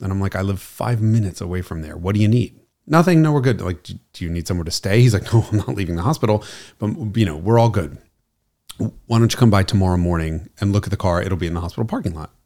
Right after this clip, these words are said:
Like, "Okay, that's, that's sweet. Like, it's an X L one. I've never seen one in person." Get up the next morning to a message from him, wake up to a message from him. He's like, "So apparently you're a thing. Um, and by the way, I should say that th-, the Lane Museum and Haggerty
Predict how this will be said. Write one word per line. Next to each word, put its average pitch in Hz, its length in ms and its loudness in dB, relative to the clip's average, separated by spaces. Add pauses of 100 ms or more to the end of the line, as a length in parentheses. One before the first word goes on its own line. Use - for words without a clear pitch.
(160)
Like, - 140 -20 (100)
"Okay, 151 420 -2 (200)
that's, - 300 -8 (140)
that's 98 260 -10 (280)
sweet. - 460 0
Like, 85 220 -10
it's - 180 -10
an 95 80 -2
X 110 160 -2
L 113 100 4
one. 120 220 4
I've 71 140 -10
never 92 180 -2
seen 101 220 -4
one 95 100 -2
in 87 80 -4
person." - 360 -8 (1400)
Get 151 100 4
up 151 80 2
the 143 80 0
next 135 180 2
morning 101 440 4
to - 100 -2
a 107 40 4
message 98 280 0
from 98 180 0
him, 101 160 -2
wake 101 200 0
up - 80 -4
to 104 80 -2
a - 20 0
message 92 240 -2
from 95 160 0
him. 95 100 2
He's 98 120 0
like, 113 120 -4
"So - 100 -2
apparently 370 440 -2
you're 190 140 4
a 120 40 4
thing. 98 640 0
Um, 98 500 2
and 107 100 2
by 107 140 4
the 101 60 0
way, 95 120 2
I 87 40 -2
should 80 200 -8 (160)
say 87 140 -4
that 82 120 -10 (380)
th-, 95 140 -14
the 98 100 -6
Lane 131 240 8
Museum 92 500 4
and 95 120 -4
Haggerty 85 480 -2